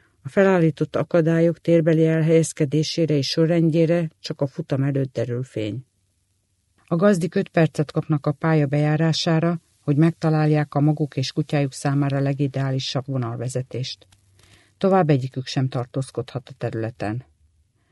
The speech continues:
A versenyek hangulata roppant egyedi. Minden rajthoz álló kazdiról lerőj a feszültség,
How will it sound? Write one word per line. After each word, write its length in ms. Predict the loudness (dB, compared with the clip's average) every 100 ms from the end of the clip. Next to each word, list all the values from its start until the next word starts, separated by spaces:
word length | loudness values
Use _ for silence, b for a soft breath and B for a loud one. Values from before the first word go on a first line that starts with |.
| _ _ _
A 80 | 0
versenyek 520 | 2 2 4 4 4
hangulata 520 | 2 2 4 2 2
roppant 480 | 0 -2 -4 -6 -4
egyedi. 440 | -4 -4 -6 -8 -8 _ _ _ _ _ _
Minden 300 | 0 2 4
rajthoz 440 | 4 4 2 -2 0
álló 260 | 0 0
kazdiról 540 | 0 0 2 2 2 2
lerőj 380 | 2 2 2 2
a 60 |
feszültség, 800 | 0 -2 0 -2 -2 0 0 0